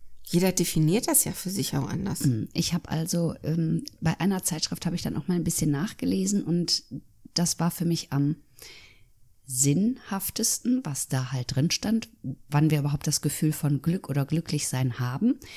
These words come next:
Speaker 2: Nämlich, wenn wir das Gefühl haben, wir sind selbstwirksam, wir können selbstwirksam sein, also an der Situation oder in dem Leben, wo wir gerade sind, eigenständig etwas verändern zu können. Äh, die zweite Säule ist Sinn.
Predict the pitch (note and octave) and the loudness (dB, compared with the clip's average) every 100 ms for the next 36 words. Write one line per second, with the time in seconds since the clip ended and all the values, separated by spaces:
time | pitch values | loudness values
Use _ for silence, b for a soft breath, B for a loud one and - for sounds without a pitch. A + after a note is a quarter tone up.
0 | B B - D3 D3+ D#3 - - D3+ D#3 | B B 4 6 6 4 -2 -6 2 2
1 | E3+ E3 D3+ - - F3+ F3 E3 E3 D#3+ | 2 2 0 0 0 0 0 0 0 0
2 | - _ - - D3 D3 C#3+ - - - | -4 _ -20 -2 0 2 0 -2 -10 -16
3 | _ B2 C#3 D#3 - - - - A3+ F#3 | _ -4 -2 -2 -2 -2 -2 0 0 0
4 | - C#3 B2 C#3+ D#3 - - - E3+ F#3 | 0 -2 0 -2 0 -4 -4 -6 -4 -4
5 | - F#3 F3+ F3+ G3+ A#3 B B B B | -2 0 0 0 -2 -2 B B B B
6 | _ B2 B2+ B2+ C#3+ E3+ E3 D#3 D#3 - | _ 4 6 8 6 4 2 2 0 0
7 | B2+ - - A3+ A#3+ A#3+ - _ - C3+ | -2 0 2 4 2 0 -8 _ -10 -4
8 | - - E3+ D3+ B2+ D3 D#3+ C#3 B2+ A#2+ | -4 2 4 4 4 4 4 2 0 0
9 | A#2+ C3 C3 E3 A#3 - b b b b | 0 0 2 2 2 -2 b b b b
10 | b b - D#3 E3+ - D3 D3 - - | b b -4 0 0 -2 -2 -2 -4 -8
11 | - G#2 - - - C3 D3+ G3 - A3+ | -6 -4 -2 -4 0 2 4 2 -2 -6
12 | - B3+ D#4 - - - - B B B | -2 -2 -2 -6 -20 -20 -20 B B B
13 | B B _ - D3+ D3+ - - - - | B B _ 2 2 4 2 2 2 2
14 | D#3+ E3+ D3 C#3 C#3+ - - - C3+ C#3 | 4 4 4 4 4 2 -2 0 2 4
15 | G#3 | 4